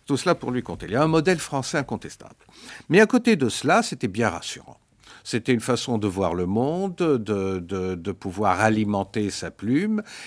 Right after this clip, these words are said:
et à côté de cela, d'être dans un milieu qui lui aurait donné cette indépendance, disons, de, de, de moyens, sur, sur le plan de l'écriture, qu'il a toujours cherché et,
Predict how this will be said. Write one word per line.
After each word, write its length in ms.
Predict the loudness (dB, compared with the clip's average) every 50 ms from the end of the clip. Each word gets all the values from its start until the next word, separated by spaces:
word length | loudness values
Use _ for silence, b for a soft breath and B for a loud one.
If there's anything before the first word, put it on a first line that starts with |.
| B B 0
et 180 | 2 2 2
à 80 | 2 0
côté 360 | -2 -6 -8 -8 -8 -10 -10
de 120 | -8 -10
cela, 460 | -10 -10 -8 -2 0 2 4 4 4 2
d'être 340 | 2 0 0 0 -2 -6
dans 300 | -8 -6 -6 -6 -4 -6
un 60 | -6 -6
milieu 340 | -6 -6 -4 -2 -2 -4
qui 160 | -2 -4 -4 -2
lui 160 | 0 0 0 0 -2 -4 -2
aurait 280 | 0 0 2 2 0 0
donné 360 | 2 0 0 0 0 -2 -2
cette 260 | -2 -4 -4 -2 0
indépendance, 960 | 0 2 2 2 0 2 0 0 0 0 0 0 0 0 0 -2 -4 -6 -6 -8 -8 B B B B B B B -14
disons, 680 | -12 -10 -10 -8 -10 -10 -10 -10 -10 -8 -8 -10 -10 -12
de, 160 | -12 -14 -16
de, 200 | -16 -14 -16 -16
de 140 | -16 -16 -16 -14
moyens, 500 | -10 -6 -2 0 2 2 2 0 0 -4 -6
sur, 120 | -10 -10 -10 -10 -10
sur 200 | -10 -10 -8 -8
le 60 | -8
plan 220 | -6 -4 -2 -2 -2
de 80 | -2
l'écriture, 580 | -2 -4 -6 -6 -8 -8 -6 -4 -2 -2 -2 -2
qu'il 140 | -2 -2 -2
a 60 | -2
toujours 300 | 0 -2 0 0 0 -2
cherché 580 | -2 -4 -4 -4 -2 2 4 4 6 6 4
et, 60 | 2